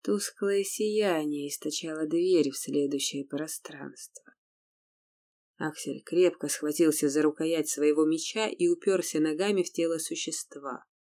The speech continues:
Нужно было подгадать момент, когда прыгать.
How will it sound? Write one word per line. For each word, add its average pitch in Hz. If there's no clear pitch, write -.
Нужно 185
было 180
подгадать 165
момент, 175
когда 160
прыгать. 156